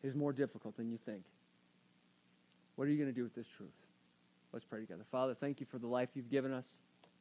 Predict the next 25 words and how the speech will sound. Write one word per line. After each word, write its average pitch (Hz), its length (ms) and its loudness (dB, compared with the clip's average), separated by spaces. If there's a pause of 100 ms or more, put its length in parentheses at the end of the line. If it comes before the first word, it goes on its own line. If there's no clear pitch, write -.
(320)
And 123 100 -8
thank 151 180 2
you 139 60 -6
for 131 80 -6
the 135 100 4
opportunity 131 540 0
to 113 60 -6
serve 151 360 0
you. 160 180 2 (680)
Thank 180 140 10
you 151 60 2
for 165 100 2
the 143 60 12
opportunity 147 320 6
to 127 40 6
work 147 280 4
alongside 139 640 4
of 147 100 0
you 165 220 6 (380)
to 151 120 -4
see 175 560 2
this 143 300 2
world 127 320 4
change. 107 400 -4
You, 127 120 -2